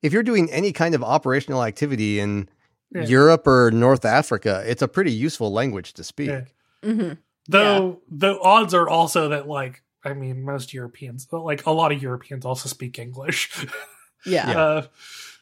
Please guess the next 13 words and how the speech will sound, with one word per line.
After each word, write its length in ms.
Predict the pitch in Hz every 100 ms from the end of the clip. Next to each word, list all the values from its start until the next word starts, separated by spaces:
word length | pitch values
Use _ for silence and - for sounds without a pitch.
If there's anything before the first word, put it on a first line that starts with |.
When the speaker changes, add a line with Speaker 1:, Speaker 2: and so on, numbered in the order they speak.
| _ _ -
Speaker 2:
and 280 | 170 160 143
she's 380 | - - 202 170
got 180 | 196
the 60 | 180
German 380 | 143 165 156 151
to 80 | 143
cover 240 | 156 147
that. 240 | 143 143
So, 100 | - 170
I 140 | 180
mean, 200 | 175 175
you 80 | 175
know, 240 | 160 147